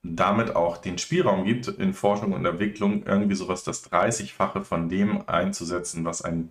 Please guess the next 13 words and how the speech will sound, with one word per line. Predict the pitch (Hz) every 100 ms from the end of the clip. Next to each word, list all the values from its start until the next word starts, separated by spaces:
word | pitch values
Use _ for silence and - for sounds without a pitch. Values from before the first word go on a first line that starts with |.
| -
äh, | -
ein, | 82 80 78 80 82
ein | - 82
Tesla | 127 - - 78
gerade | - 78 82
dort | 80 80 80 -
einsetzt | 82 82 95 98
oder | 87 87
teilweise | 98 90 95 87
sogar | 85 87 85
mehr. | 80 101 104 131 127 - - - _ _ _ _ _ _
Und | - 107 - -
so, | 98 92 107 110 - -